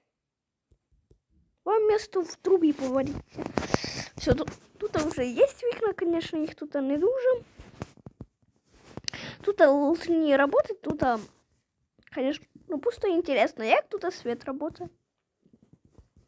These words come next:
Ось о. Тут ще так от. І сьогодні ми його будемо доділувати. Да, він ще не доділений. Нам надо забор обичний.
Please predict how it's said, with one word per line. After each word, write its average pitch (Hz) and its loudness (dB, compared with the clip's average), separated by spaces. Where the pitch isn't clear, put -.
Ось 480 4
о. 254 4
Тут 269 -4
ще 226 -10
так 571 -4
от. 587 -4
І - -4
сьогодні 480 6
ми 311 4
його 285 4
будемо 392 6
доділувати. 233 2
Да, 294 2
він - -10
ще 311 -6
не 320 -2
доділений. 254 -6
Нам 494 4
надо 415 6
забор 277 2
обичний. 277 -6